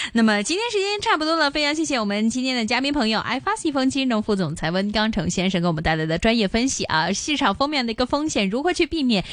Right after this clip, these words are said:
如何去迎风接浪的话，大家也可以呢看到我们专家朋友们的一些建议来修改自己的投资策略。今天再次谢谢我们的温先生，钢铁股份您持有吗？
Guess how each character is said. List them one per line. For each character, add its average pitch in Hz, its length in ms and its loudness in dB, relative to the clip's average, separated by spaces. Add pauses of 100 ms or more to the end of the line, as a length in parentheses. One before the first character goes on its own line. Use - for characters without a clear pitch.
(140)
如 311 160 2
何 370 160 -2
去 311 260 -2
迎 208 280 2
风 277 200 -2
接 254 200 -2
浪 208 180 -2
的 185 80 -2
话， 180 100 -2
大 170 120 -4
家 196 80 -2
也 180 180 -4
可 - 160 -2
以 190 120 0
呢 170 200 -4
看 208 160 -2
到 170 80 0
我 156 60 -2
们 160 160 -2
专 262 180 -2
家 285 100 2
朋 294 140 0
友 269 60 0
们 254 100 -2
的 240 60 -2
一 - 20 -2
些 277 220 -4
建 349 280 0
议 214 120 2
来 170 160 -2
修 202 200 -2
改 190 160 -4
自 196 160 -4
己 - 160 -6
的 165 140 -4
投 170 180 -6
资 202 140 -6
策 202 200 2
略。 175 200 0 (240)
今 330 160 2
天 415 100 2
再 508 160 2
次 415 60 2
谢 370 100 2
谢 349 100 2
我 269 40 2
们 202 80 2
的 202 100 2
温 247 140 2
先 285 180 2
生， 180 240 -2
钢 214 160 0
铁 208 200 0
股 190 340 -4
份 - 300 0
您 190 260 -2
持 - 160 -4
有 160 140 -2
吗？ 220 240 0